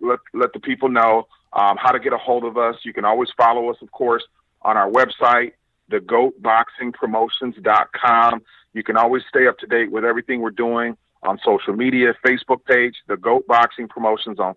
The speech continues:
Facebook, Instagram. I'm on Instagram at Boxing Expert thirty-three. And we just want everybody to come out, share their experience, come out, network, meet the different managers, meet some of the best up-and-coming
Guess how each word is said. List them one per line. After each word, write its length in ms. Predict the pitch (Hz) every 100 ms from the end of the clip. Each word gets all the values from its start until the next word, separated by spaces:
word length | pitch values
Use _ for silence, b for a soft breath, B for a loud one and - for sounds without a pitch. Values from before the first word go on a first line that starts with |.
| -
Facebook, 420 | 127 - 131 123 - _ _ _ _ -
Instagram. 680 | 151 139 139 127 131 131 120
I'm 100 | 107
on 160 | 101 98
Instagram 720 | 147 139 143 123 131 123 120 _ _ _ _ _ _
at 300 | 117 113 -
Boxing 460 | 110 127 127 - 127 -
Expert 380 | 107 - 131 -
thirty-three. 600 | 135 120 104 135 139 127 _ b b b
And 380 | 131 127 120 120 -
we 100 | 196
just 160 | 240
want 160 | 233 247
everybody 380 | 247 233 247 233
to 80 | 214
come 180 | 214
out, 280 | 208 240 - _ _ _ - - -
share 420 | 170 180 196 196
their 180 | 143 139
experience, 640 | 117 - 180 180 185 185 - - b b -
come 140 | 160
out, 240 | 151 165 -
network, 600 | 120 165 427 170 180 151
meet 220 | 143 185
the 60 | 165
different 340 | 170 170 139
managers, 520 | 127 160 170 175 170 - B B
meet 180 | 160 175
some 120 | 180 165
of 60 |
the 60 | 202
best 280 | - 160 - - -
up-and-coming 540 | 151 160 151 165 123